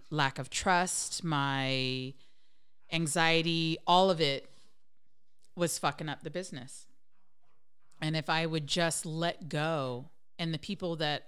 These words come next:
I hired for the purpose of doing what I wanted them to do,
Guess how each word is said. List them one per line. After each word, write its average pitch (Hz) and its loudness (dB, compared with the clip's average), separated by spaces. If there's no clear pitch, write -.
I 143 0
hired 143 0
for 175 0
the 156 0
purpose 247 2
of 147 0
doing 156 0
what 147 0
I 156 6
wanted 160 -2
them 151 -2
to 156 -12
do, 151 -4